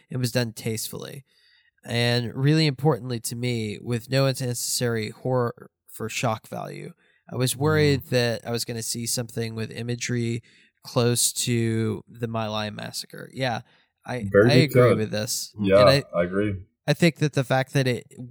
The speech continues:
Speaker 1: was a controversial conflict, or, or currently is in history, um, was also part of the story too.
Speaker 3: Yeah.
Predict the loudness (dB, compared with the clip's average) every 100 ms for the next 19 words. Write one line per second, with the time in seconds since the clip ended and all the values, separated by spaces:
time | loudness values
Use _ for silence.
0 | -6 -2 0 0 -2 -2 -2 -2 -2 -2
1 | -2 -2 -2 -4 -12 _ _ _ -8 -6
2 | -4 -4 -4 -6 -10 -8 -8 _ -16 -14
3 | -12 -4 -4 -2 -4 -6 -6 -8 -12 _
4 | _ -20 -12 -8 -6 -4 -2 -2 -6 _
5 | _ _ _ -8 -4 -4 -6 -10 -18 _
6 | _ -10 -4 -2 0 -2 -4 -6 -6 -4
7 | -4 -8 -10 -6 -4 -4 -8 -14 -16 -12
8 | -12 -12 -18 _ _ _ _ _ _ _
9 | _ _ 0 4